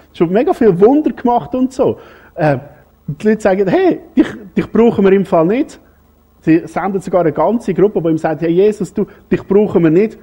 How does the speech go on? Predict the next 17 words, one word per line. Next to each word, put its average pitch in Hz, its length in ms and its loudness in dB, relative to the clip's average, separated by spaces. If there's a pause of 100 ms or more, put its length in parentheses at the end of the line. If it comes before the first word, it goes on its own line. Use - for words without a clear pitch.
(120)
Ja, 135 160 -2
wir 180 80 -2
haben 180 160 -4
die - 80 -14
Wunder 165 280 -2
gesehen, 175 320 -4
wir 165 80 -2
wissen, 170 240 -2
dass 160 200 -6
du 160 100 -2
mächtig 165 560 -4
bist, 165 240 -2 (540)
wir 110 80 -4
brauchen 107 320 0
dich 123 160 -10
nicht. 123 360 -4 (2000)
Äh, 120 60 -20